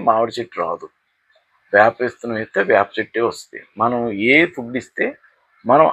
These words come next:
అలాగే ఉంటాం. మనం అనుకోవాలి, నేను బాగుంటాను.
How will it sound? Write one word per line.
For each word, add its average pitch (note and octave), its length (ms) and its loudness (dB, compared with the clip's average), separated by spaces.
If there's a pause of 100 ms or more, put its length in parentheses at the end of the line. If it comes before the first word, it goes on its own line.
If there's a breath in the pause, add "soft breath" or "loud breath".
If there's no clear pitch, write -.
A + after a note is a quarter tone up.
అలాగే A#2 300 2 (100)
ఉంటాం. E2 220 -14 (720)
మనం F3 220 6
అనుకోవాలి, E3 480 6
నేను C#3+ 160 -4 (100)
బాగుంటాను. A2 580 -2